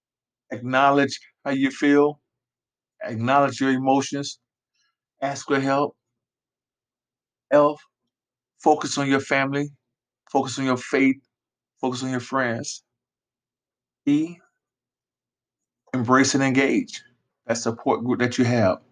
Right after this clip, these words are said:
the people that surround you. Let them help you out through this whole process.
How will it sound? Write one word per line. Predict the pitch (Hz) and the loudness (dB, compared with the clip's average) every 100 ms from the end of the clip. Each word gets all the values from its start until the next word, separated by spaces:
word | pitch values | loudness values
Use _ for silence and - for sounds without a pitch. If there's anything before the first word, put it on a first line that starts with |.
| _ | _
the | - | -12
people | 107 127 | 2 2
that | 123 | 4
surround | 120 120 123 123 117 87 | 2 2 2 4 2 0
you. | 73 _ _ _ _ _ _ _ _ _ _ _ _ _ _ _ _ _ _ _ _ _ - | -4 _ _ _ _ _ _ _ _ _ _ _ _ _ _ _ _ _ _ _ _ _ -2
Let | 123 127 | 0 2
them | 135 | 2
help | 113 120 127 | 2 2 6
you | 117 | 6
out | 104 - | 6 4
through | 101 | -6
this | 95 | -2
whole | 95 90 | -2 -2
process. | - 85 - - - - | 2 2 2 -2 -6 -8